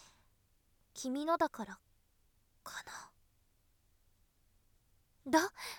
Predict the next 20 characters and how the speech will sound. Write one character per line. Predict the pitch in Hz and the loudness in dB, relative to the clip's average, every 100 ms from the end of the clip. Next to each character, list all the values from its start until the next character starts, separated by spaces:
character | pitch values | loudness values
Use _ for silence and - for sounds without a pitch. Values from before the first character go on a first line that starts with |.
| - - | -16 2
興 | 330 302 | 8 8
奮 | 311 320 | 8 4
し | |
た？ | - 320 - - _ _ _ _ _ _ _ _ _ _ _ - - - - - - - - - | 6 4 2 -16 _ _ _ _ _ _ _ _ _ _ _ -20 -20 -20 -16 -8 -8 -10 -18 -10
正 | - 294 | 2 6
直 | 294 330 320 | 8 6 0
で | 254 | -2
よ | 214 | 0
ろ | 226 | 0
し | 262 311 | 0 2
い。 | 302 285 - - - _ _ _ _ _ _ _ _ _ _ _ _ _ _ _ _ _ _ _ - | 0 -2 -12 -18 -20 _ _ _ _ _ _ _ _ _ _ _ _ _ _ _ _ _ _ _ -12
ね | 240 | -8
え、 | 233 - _ - - _ - 320 | -8 -12 _ -20 -20 _ -6 2
僕 | 392 381 | 4 4
の | 294 | 2
あ | |
そ | 247 294 | 0 -2
こ | 302 | -2
見 | 320 | -4
て。 | - | -6